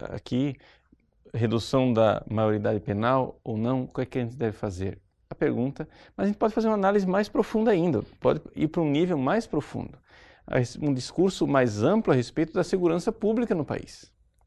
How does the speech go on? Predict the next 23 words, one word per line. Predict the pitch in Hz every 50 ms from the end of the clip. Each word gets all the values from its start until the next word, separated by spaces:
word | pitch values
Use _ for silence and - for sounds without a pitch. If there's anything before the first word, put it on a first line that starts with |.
| _ _ _
Por | - 190 180
quê? | - - 101 - - - - - - - -
"Ah, | - 262
porque | 233 - 240 220 -
você | 233 233 - 262
não | 254 254 233
pode | - - 254 233 226 233
manter | 233 247 233 214 - 226 240 233
os | 240 220
menores | 220 226 240 233 220 220 226 233 226 226 208
desse | 214 - - - 226
jeito, | 202 208 240 247 226 - 226
porque | - 277 220 - - 240 233 - 247 - - -
você | - 214 - - 233
os | 240 214 - -
pune | - - 220 247 247 226 226
e | 226
depois | 226 226 226 - 226 233 196
eles | 226 220 220 -
estão | - - 208
na | 208 202 185
rua." | 151 160 156 123 - - -
Sim. | - - - 254 165 - - -